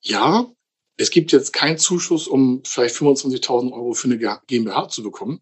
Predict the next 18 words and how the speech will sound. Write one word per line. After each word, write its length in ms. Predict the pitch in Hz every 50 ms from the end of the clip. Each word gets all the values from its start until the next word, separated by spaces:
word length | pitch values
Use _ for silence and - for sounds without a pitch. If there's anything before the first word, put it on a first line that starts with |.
| - _
Das 140 | - - -
ist 160 | 104 98 -
nicht 160 | 143 123 - -
gemeint. 380 | 107 92 90 - - - _ _ _ _ - - - - _ _
Sondern 260 | - - 107 107 110
ein 280 | 113 104 104 101 101 -
geschenktes 460 | - - - 139 139 147 151 143 -
Geld 180 | - 131 120 117
vom 140 | - - 104
Staat, 300 | - - 110 120 139 139
also 140 | 147 127 117
ein 120 | 101 -
Zuschuss 400 | - 180 175 - - 170 - -
gibt 180 | 156 131 - -
es 220 | 117 - - - - - - - _ _ _ _
für 160 | _ - 123 104
Startups 580 | - - 139 135 156 156 160 156 - - - _
oftmals 840 | 185 202 - - - - - - 90 - - - 175 - - -